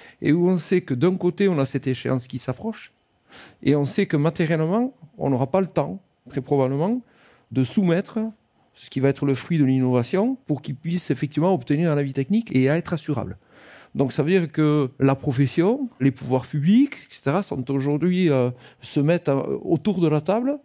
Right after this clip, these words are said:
pour essayer d'apporter des, des, des, des solutions à ces problèmes-là, où, euh, nous, en tant que Scopalcar, autant vous dire qu'on est une toute petite goutte dans un système et qu'on n'a pas un gros pouvoir d'action.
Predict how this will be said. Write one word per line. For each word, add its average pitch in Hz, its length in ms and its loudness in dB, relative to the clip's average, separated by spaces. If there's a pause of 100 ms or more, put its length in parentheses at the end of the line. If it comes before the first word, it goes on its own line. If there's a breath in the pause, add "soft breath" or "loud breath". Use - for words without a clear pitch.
pour 165 240 0
essayer 165 640 2
d'apporter 160 640 -2
des, 131 200 2
des, 107 200 -4
des, 113 160 -8
des 127 160 0
solutions 170 680 0
à 160 80 0
ces - 140 -6
problèmes-là, 135 680 0 (340 soft breath)
où, 123 260 2
euh, 110 580 -2
nous, 131 260 0
en 117 140 0
tant 117 180 0
que 107 80 -8
Scopalcar, 147 600 -2 (280)
autant 120 140 -10
vous 120 140 -2
dire 160 240 0
qu'on - 160 -6
est 113 160 -6
une 117 160 -2
toute 139 320 -10
petite 127 280 -6
goutte 143 280 0
dans 117 260 0
un 123 80 0
système 226 460 -2 (340 loud breath)
et 135 120 -2
qu'on 127 160 -2
n'a 123 100 0
pas 185 160 0
un 147 100 -2
gros 139 240 0
pouvoir 156 580 0
d'action. 139 440 -2